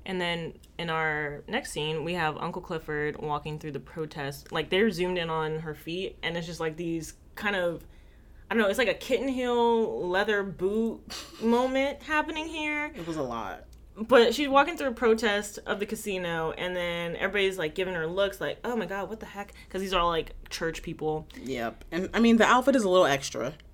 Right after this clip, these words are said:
Speaker 1: It's giving Black
Speaker 2: As,
Speaker 1: Panther
Speaker 2: I mean,
Speaker 1: realness.
Speaker 2: as she usually is.
Speaker 1: Yeah, and that's
Speaker 2: <laughs>
Speaker 1: fine. That's fair. But then she approaches Patrice, and Patrice is like, "What the hell?" And Clifford's like, "You know what? If there's one thing you're not gonna do, it's disrespect me." And good on
Speaker 2: Okay.
Speaker 1: that.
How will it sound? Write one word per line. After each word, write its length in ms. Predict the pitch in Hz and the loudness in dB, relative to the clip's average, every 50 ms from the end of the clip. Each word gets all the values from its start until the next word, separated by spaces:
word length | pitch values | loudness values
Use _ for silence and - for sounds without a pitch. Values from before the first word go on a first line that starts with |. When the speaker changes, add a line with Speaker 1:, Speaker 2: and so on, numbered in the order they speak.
| - - - | -8 2 6
Speaker 1:
It's 180 | 226 247 220 220 | 6 6 6 4
giving 320 | 262 269 311 330 311 233 | 0 2 2 2 2 4
Black 180 | 208 202 196 208 | 6 6 6 6
Speaker 2:
As, 100 | - 147 | 6 4
Speaker 1:
Panther 240 | - 220 220 220 226 | 4 4 4 4 4
Speaker 2:
I 20 | 226 | 4
mean, 80 | - | 4
Speaker 1:
realness. 500 | 185 170 170 170 170 170 202 220 - - - | 4 2 0 0 -2 -4 -4 -6 -6 -6 -2
Speaker 2:
as 200 | 131 139 143 143 | -2 0 0 -2
she 140 | - - 180 160 | -4 -4 -4 -4
usually 400 | 139 127 131 135 139 151 156 87 | -4 -4 -4 -4 -4 -4 -4 -2
is. 440 | 69 65 73 - - 175 202 233 | -2 -4 -4 -4 -4 0 2 6
Speaker 1:
Yeah, 300 | 226 214 175 156 147 156 | 6 6 6 6 4 4
and 100 | 185 220 | 4 4
that's 300 | 226 254 262 226 226 262 | 6 6 8 8 8 6
Speaker 2:
<laughs> 0 | |
Speaker 1:
fine. 320 | 214 185 165 165 160 156 202 | 6 4 2 2 2 2 0
That's 160 | 269 - - | 0 0 -2
fair. 400 | - 151 135 135 135 104 180 190 - | -2 0 0 0 0 -2 -4 -8 -10
But 200 | 185 196 208 202 | -8 -2 0 6
then 340 | 233 240 247 240 240 240 233 | 8 8 8 8 8 6 4
she 140 | 233 - | 2 -2
approaches 340 | 254 226 254 240 240 254 233 | 0 4 4 4 4 2 -2
Patrice, 480 | - - 226 - 247 233 226 226 226 - - - | -4 -6 -6 -4 -2 0 0 0 -2 -6 -8 -2
and 300 | - 175 180 185 185 208 | 0 0 2 2 0 -2
Patrice 220 | 220 - 254 240 | -2 -4 -6 -4
is 80 | 233 175 | -2 0
like, 160 | 160 156 160 | 0 0 0
"What 160 | 226 403 - | 0 -2 -2
the 80 | - 196 | 0 0
hell?" 400 | 196 220 208 214 214 214 220 - - - - - - - - - - - - - - | 2 4 6 6 6 4 2 -4 -12 -20 -20 -20 -20 -20 -20 -20 -20 -20 -20 -16 -8
And 120 | - 196 - | -6 -6 -2
Clifford's 280 | - 269 269 277 254 | -2 0 0 0 0
like, 240 | 240 247 226 220 226 | 2 2 2 2 2
"You 100 | - 220 | 2 4
know 100 | 226 226 | 4 6
what? 200 | 226 220 220 - | 6 4 2 2
If 80 | - 214 | 0 2
there's 180 | 254 269 269 247 | 2 2 4 6
one 180 | 233 226 233 | 4 4 4
thing 140 | 233 254 247 | 4 2 0
you're 80 | 247 233 | 2 4
not 120 | 233 226 220 | 2 4 4
gonna 160 | 226 214 214 | 2 2 4
do, 280 | 214 226 220 214 - - - | 6 6 4 4 2 2 0
it's 140 | 220 214 | 0 0
disrespect 460 | 214 190 185 - 180 160 - 156 143 - | 2 -2 -4 -4 -4 -8 -6 -6 -6 -6
me." 200 | 147 135 - - - - - - | -8 -10 -10 -12 -18 -18 -8 0
And 200 | - 240 247 240 | 2 4 4 4
good 160 | 226 269 302 294 | 2 2 0 2
on 120 | 262 190 | 4 4
Speaker 2:
Okay. 80 | 185 180 | 4 2
Speaker 1:
that. 260 | 143 147 - - | 0 -2 -4 -8